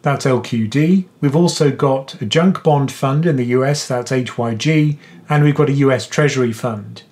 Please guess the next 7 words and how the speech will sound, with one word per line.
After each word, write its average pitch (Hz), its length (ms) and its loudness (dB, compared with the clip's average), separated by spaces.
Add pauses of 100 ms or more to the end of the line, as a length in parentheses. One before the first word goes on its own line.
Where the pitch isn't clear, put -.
(200)
Notice 208 440 4
how 156 320 2
all 196 320 6
of 147 120 2
them 127 120 2
fell 131 300 0
together 123 800 0